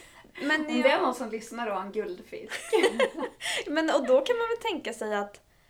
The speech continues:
Speaker 1: den har ju sin värld och sin uppfattning. Och, men jag tänker så länge det inte är en sån guldfisk som är en sån bara glasblob och utan,
Speaker 2: Ja.
Speaker 1: ut-, det måste ju vara akvarieväxter och mat och kompisar och, mm,
Speaker 2: Ja.
Speaker 1: tänker jag på guldfisken. Så att vi är
Speaker 2: Mm.
Speaker 1: snälla mot våra djur.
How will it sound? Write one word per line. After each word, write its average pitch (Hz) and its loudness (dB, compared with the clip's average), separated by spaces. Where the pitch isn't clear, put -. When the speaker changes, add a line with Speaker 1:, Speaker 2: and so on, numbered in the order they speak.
Speaker 1:
den 208 -4
har 320 -2
ju 403 2
sin 311 -4
värld - -2
och - -10
sin 311 -6
uppfattning. 220 -4
Och, 247 2
men 262 4
jag 269 6
tänker 277 2
så 311 -2
länge 311 0
det 320 0
inte 269 -4
är 208 0
en 196 -4
sån 196 -10
guldfisk 196 -8
som 196 -8
är 175 -2
en 160 -8
sån 185 -6
bara 180 -2
glasblob 233 0
och 214 0
utan, 208 2
Speaker 2:
Ja. 226 -4
Speaker 1:
ut-, 208 -10
det 226 0
måste 247 -2
ju 240 0
vara 220 4
akvarieväxter 185 -2
och 185 0
mat 175 -6
och 202 -4
kompisar - -6
och, 165 -12
mm, 202 -8
Speaker 2:
Ja. - -6
Speaker 1:
tänker 180 0
jag 135 2
på - -12
guldfisken. 202 -6
Så - -16
att - -20
vi - -2
är 208 -4
Speaker 2:
Mm. 196 -6
Speaker 1:
snälla 196 -4
mot - -16
våra - -10
djur. - -14